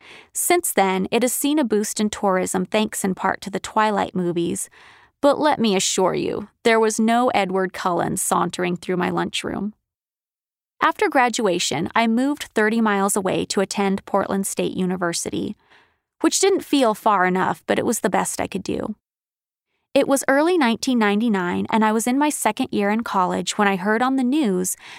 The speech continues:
that Playboy's Millennium Playmate search was coming to Portland. Immediately, my mind started to wander. I found Oregon's weather depressing, and I didn't feel like opportunity exactly lurked around every corner there.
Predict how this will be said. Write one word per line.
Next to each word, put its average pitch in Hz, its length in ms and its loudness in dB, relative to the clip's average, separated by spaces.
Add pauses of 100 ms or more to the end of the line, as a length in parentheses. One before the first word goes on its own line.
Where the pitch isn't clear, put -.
(200)
that - 160 0
Playboy's 214 540 0
Millennium 202 640 2
Playmate 233 580 0
search - 640 -4
was 202 140 0
coming 196 320 0
to 233 100 -6
Portland. - 560 -4 (640)
Immediately, 262 640 4
my 196 180 2
mind 226 320 0
started 175 400 -2
to 196 80 -2
wander. 180 600 -2 (640)
I 277 60 0
found 349 360 -2
Oregon's 220 480 0
weather 196 260 0
depressing, 190 720 -4
and 208 120 0
I 208 80 0
didn't 254 260 0
feel 214 260 -2
like 190 240 0
opportunity 185 720 -2
exactly 170 480 -4
lurked 196 440 -2
around 170 260 -2
every 180 220 -2
corner 240 420 -2
there. 165 380 -6